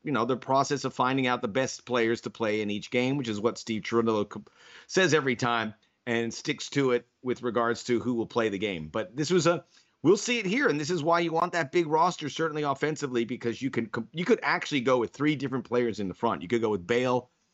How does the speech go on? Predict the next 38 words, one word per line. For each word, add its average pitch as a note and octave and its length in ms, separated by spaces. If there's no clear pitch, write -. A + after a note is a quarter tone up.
Mahala, A2 600
and G2+ 240
Teo, B2 500
uh, F2 360
to B2 100
go A#2 220
with A2+ 220
what G#2+ 220
Chicho C3 420
Vela A#2 440
and G2+ 680
Bouanga A2+ 560
did F#2+ 220
in G2+ 100
the F#2+ 80
last D3 360
game. E2 280
But, B2+ 280
uh, A#2 220
I A#2+ 60
mean, C3+ 160
how, D3 100
you C3 140
can't B2 180
get F#2 140
Chicho G#2 340
out E2+ 80
of D2+ 60
the D#2 60
lineup. D#2+ 360
There's G2 160
no G2+ 80
way. F2 460
Uh, F#2 60
he E2+ 120
keeps E2+ 240
scoring. D2 400
So, C2 320